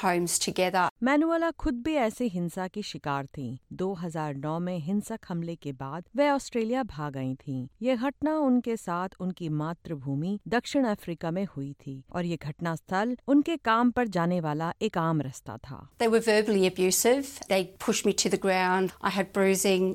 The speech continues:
Speaker 1: quite severe bruising and swelling on my arms. I totally felt alone, even though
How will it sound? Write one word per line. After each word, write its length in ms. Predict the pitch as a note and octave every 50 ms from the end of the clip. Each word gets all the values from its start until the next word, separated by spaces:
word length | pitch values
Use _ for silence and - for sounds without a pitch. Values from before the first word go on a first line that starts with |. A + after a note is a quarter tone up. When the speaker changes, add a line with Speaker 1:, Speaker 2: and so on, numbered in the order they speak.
| - -
Speaker 1:
quite 280 | - - F3+ - - -
severe 260 | F#3+ F3+ F#3+ F#3+ F#3+ -
bruising 380 | F#3+ F#3+ F#3 - G3 F#3+ E3+
and 180 | - F3+ F3+ -
swelling 380 | - - G3 F#3+ F#3+ F#3+ F#3 F#3
on 120 | F#3 F#3 F3+
my 80 | F3 - - F3+ F#3+
arms. 440 | G3 G#3 B3+ D#4 F4 F4 - - - - - -
I 80 | - A3 A3 - - -
totally 320 | G3+ F#3+ F3+ - G#3 F3+ -
felt 280 | - F#3+ F3+ F3+ - -
alone, 460 | F#3 E3+ F3 F3+ F3+ F3+ F3 F3+ F#3 - - G3
even 180 | - G#3 G3
though 340 | F#3+ F#3+ F#3+ F#3+ F#3+ F#3+ F#3+